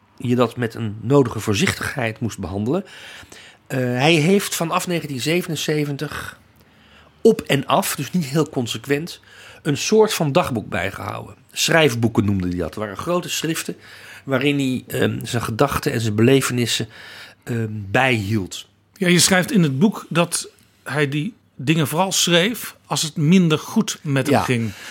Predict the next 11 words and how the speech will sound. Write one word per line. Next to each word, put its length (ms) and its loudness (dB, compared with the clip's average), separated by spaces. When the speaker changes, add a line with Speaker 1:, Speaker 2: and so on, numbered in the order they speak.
Speaker 2:
Want 140 0
bijvoorbeeld 500 0
z-, 120 -6
zijn 240 2
ministerschap 500 2
van 340 -4
Defensie 440 0
begin 180 -2
jaren 200 0
tachtig, 320 -4
toen 80 -20